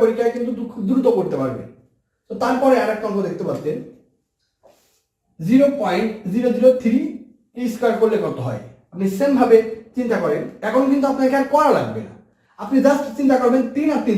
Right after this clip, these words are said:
ছয়, সংখ্যা ছয়টা আসবে, অর্থাৎ দশমিকের পরে কিন্তু ছয়টা সংখ্যা আসবে। তার মানে এখানে দেখেন তো দশমিকের পরে, আহ, ছয়টা সংখ্যা আছে কিনা? এখানে তিনটা,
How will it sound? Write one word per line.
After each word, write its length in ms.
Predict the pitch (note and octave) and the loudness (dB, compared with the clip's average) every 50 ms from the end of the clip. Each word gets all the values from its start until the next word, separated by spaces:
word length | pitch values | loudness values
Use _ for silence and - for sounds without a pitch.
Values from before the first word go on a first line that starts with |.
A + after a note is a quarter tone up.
| F#3+ - | -2 -2
ছয়, 220 | F#3 D#3+ - B2+ A#2+ - - - _ _ _ _ _ _ _ _ _ - | -4 -4 -4 -4 -6 -12 -16 -20 _ _ _ _ _ _ _ _ _ -4
সংখ্যা 300 | - A3+ A3+ A3+ C#4+ C#4+ C#4 | 0 0 2 2 2 0 0
ছয়টা 260 | - C4 B3+ C4 - - D3+ | 2 4 4 4 4 2 2
আসবে, 260 | C#3 C3+ C3 A#2 - - - - - | 0 0 -2 -2 -4 -10 -14 -16 -14
অর্থাৎ 160 | D#3 D#3 A3 G3 G#3+ | -8 -4 -2 0 0
দশমিকের 320 | G3+ A3 B3 A#3+ B3 B3+ B3+ | 0 0 -2 -2 -2 0 0
পরে 100 | C4 C4+ C4 | 0 -2 0
কিন্তু 140 | C4+ C#4 C4+ - - | 0 0 0 0 0
ছয়টা 200 | A#3 A3+ G3 F#3+ F#3+ | 0 -2 -2 -2 -4
সংখ্যা 220 | E3+ D3+ D3 C#3+ A#2+ | -4 -4 -4 -4 -6
আসবে। 160 | A2 G2+ - - - - _ _ _ _ _ _ _ _ _ _ _ _ _ _ _ _ | -6 -8 -12 -16 -18 -20 _ _ _ _ _ _ _ _ _ _ _ _ _ _ _ _
তার 100 | - C#4+ | 0 2
মানে 120 | D4 D4 C#4+ C4+ | 4 4 4 4
এখানে 160 | C#4 C#4 C4+ - - - - - | 4 2 0 0 -2 -8 -8 -6
দেখেন 180 | A3 A3 A3+ A#3+ A#3 A#3 | -4 -2 0 0 2 2
তো 40 | A#3+ A3+ | 2 2
দশমিকের 340 | A3 G#3 A3 A3+ A3 A3 A3 A3 | 2 2 2 2 2 2 2 0
পরে, 160 | G#3+ G#3 G#3 G#3 G#3 - - - - - _ D3+ | 0 2 2 0 -2 -4 -8 -12 -16 -16 _ -8
আহ, 140 | D3+ D3 C#3 C#3+ | -6 -4 -4 -2
ছয়টা 180 | - G#3 G3+ G3+ G3+ | -2 -2 -2 -2 -2
সংখ্যা 180 | G3+ F#3+ F#3+ F3 F3 | -2 -2 -2 -2 -2
আছে 100 | F#3 F#3+ F#3+ | -2 -2 0
কিনা? 160 | G3 G3 - - - - - - _ _ _ _ - | 0 0 -2 -4 -8 -12 -18 -20 _ _ _ _ -6
এখানে 180 | G3+ A3 A3 A3 - | -4 -2 0 0 2
তিনটা, 260 | F#3 C#3+ - - - | 2 2 0 0 -4